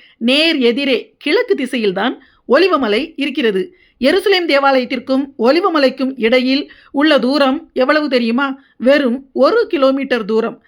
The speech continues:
அதாவது முக்கால் மைல் தூரம்தான். தேவாலயத்திற்கும் ஒலிவமலைக்கும் நடுவில் கீதுரோன் பள்ளத்தாக்கு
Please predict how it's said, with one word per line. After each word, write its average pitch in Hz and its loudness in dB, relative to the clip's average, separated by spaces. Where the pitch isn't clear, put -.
அதாவது 262 0
முக்கால் 302 0
மைல் 285 -2
தூரம்தான். 233 -2
தேவாலயத்திற்கும் 294 0
ஒலிவமலைக்கும் 294 -2
நடுவில் 240 0
கீதுரோன் 349 2
பள்ளத்தாக்கு 254 -4